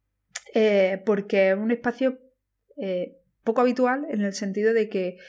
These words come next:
no, no hay un contenido, eh, preparado de antemano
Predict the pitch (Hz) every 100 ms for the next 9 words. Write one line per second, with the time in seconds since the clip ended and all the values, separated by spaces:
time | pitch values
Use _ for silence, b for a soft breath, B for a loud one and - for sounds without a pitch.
0 | B B _ 202 208 214 214 214 208 208
1 | 202 196 190 185 - 214 214 208 247 226
2 | 220 202 196 196 196 190 185 180 165 -
3 | _ _ _ 202 190 180 175 170 - -
4 | B B _ 214 190 185 196 196 190 185
5 | 190 185 190 185 180 -